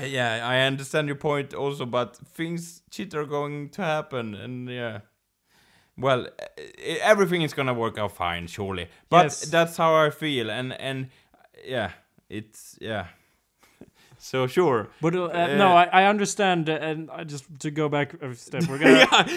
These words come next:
Speaker 2: we're
Speaker 1: go.
Speaker 2: gonna round
Speaker 1: If you, <laughs> something happens with this fucking camera, <laughs> yeah.
Speaker 2: We're gonna round this off. I'm
Speaker 1: Yeah.
Speaker 2: just saying, I don't unders-, well, I do sor-, I understand,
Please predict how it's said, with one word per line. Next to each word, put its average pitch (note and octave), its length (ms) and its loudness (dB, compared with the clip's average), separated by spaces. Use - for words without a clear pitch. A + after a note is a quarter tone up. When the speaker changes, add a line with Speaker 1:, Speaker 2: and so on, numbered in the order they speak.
Speaker 2:
we're C3 40 -4
Speaker 1:
go. A3+ 220 8
Speaker 2:
gonna F#3 100 4
round F#3 340 2
Speaker 1:
If D4 320 6
you, C#4 220 4
<laughs> G3+ 140 2
something C#4 340 8
happens G3+ 420 4
with G3 220 0
this F#3+ 160 -2
fucking E3 380 -6
camera, D#3+ 420 2
<laughs> A#3+ 540 2
yeah. A#2+ 320 -2
Speaker 2:
We're D3 100 -6
gonna D#3+ 220 0
round E3 320 4
this D3 140 -4
off. D#3+ 200 6
I'm D#3 160 4
Speaker 1:
Yeah. D#3+ 120 2
Speaker 2:
just D#3 120 -4
saying, D#3+ 460 0
I D3+ 120 0
don't D#3+ 200 2
unders-, D#3 560 -4
well, D3 180 0
I D3+ 40 4
do D#3+ 160 0
sor-, F3+ 360 0
I E3 120 8
understand, D3 680 0